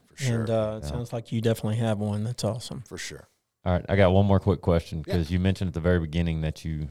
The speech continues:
Speaker 3: read and write, and that's
Speaker 1: Mm.
Speaker 3: kinda your thing. And I always am fascinated by how people take information in and process it and put it
Speaker 1: Sure.
Speaker 3: into action. So, other than the Bible,
Speaker 1: Mm-hmm.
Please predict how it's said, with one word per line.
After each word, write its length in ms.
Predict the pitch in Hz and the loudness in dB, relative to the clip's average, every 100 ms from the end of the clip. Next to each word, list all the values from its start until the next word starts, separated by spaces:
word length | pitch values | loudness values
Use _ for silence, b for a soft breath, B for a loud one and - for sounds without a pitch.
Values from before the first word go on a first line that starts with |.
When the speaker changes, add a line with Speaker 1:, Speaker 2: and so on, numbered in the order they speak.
| 76 | -8
Speaker 3:
read 300 | 82 85 78 | -4 -2 0
and 180 | 78 | -2
write, 280 | 78 80 73 - | 0 -2 -2 -8
and 140 | 78 | -8
that's 140 | 76 - | -8 -6
Speaker 1:
Mm. 40 | |
Speaker 3:
kinda 180 | 85 78 | -6 -4
your 120 | 73 | -6
thing. 340 | 73 80 76 73 | -8 -6 -6 -4
And 100 | 78 | 0
I 40 | |
always 280 | 80 85 78 | 2 2 0
am 120 | 73 | -4
fascinated 500 | 73 82 78 78 76 | -2 -2 -2 -4 -4
by 80 | 71 | -6
how 180 | 73 80 | -6 -6
people 340 | - 85 - - | -4 -8 -10 -12
take 280 | - 80 | -8 -8
information 520 | 78 73 78 73 78 76 | -8 -8 -6 -6 -6 -8
in 180 | 73 | -6
and 180 | 71 71 _ | -8 -10 _
process 480 | 82 78 78 - | -8 -8 -10 -12
it 60 | - | -16
and 80 | - | -14
put 120 | 78 | -10
it 60 | - | -8
Speaker 1:
Sure. 100 | - | -4
Speaker 3:
into 80 | 78 | -4
action. 240 | 76 - - _ _ _ _ _ | -4 -10 -20 _ _ _ _ _
So, 480 | - 92 92 87 85 - _ _ _ - | -2 4 6 6 4 -2 _ _ _ 2
other 200 | 92 104 | 4 6
than 200 | 101 104 | 4 2
the 80 | |
Bible, 400 | 104 82 73 85 90 _ | 4 2 2 -2 -6 _
Speaker 1:
Mm-hmm. 120 | 87 | -12